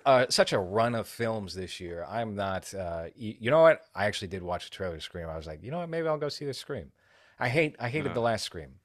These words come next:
Speaker 1: I like that it's in New York. I like that he's got a fucking shotgun. He's basically just robbing people, and it's, it's, it's one of those types of movies. Felt very Dead Presidents.
Speaker 2: Yeah, I've only seen the first one, I think,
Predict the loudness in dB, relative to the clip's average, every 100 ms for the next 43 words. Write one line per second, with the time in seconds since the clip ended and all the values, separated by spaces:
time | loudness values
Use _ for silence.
0 | _ _ 0 4 4 4 -2 -2 -2 -2
1 | 0 0 2 0 -2 -8 -6 -6 -4 -6
2 | -6 -6 -4 -4 -8 -14 -14 -18 -10 -8
3 | -8 -10 -10 -10 -8 -6 -6 -6 -10 -16
4 | -16 -12 -14 -14 -18 -20 -20 -20 _ -12
5 | -8 -6 -6 -6 -6 -8 -8 -6 -4 -4
6 | -4 -6 -8 -14 -16 -2 -2 0 -2 -2
7 | -4 -4 -4 -4 -4 -8 -14 -20 -20 _
8 | _ _ _ _ _ _ _ _ _ -10
9 | -10 -10 -8 -4 -2 -2 -4 -8 -6 -8
10 | -6 -8 -8 -8 -10 -10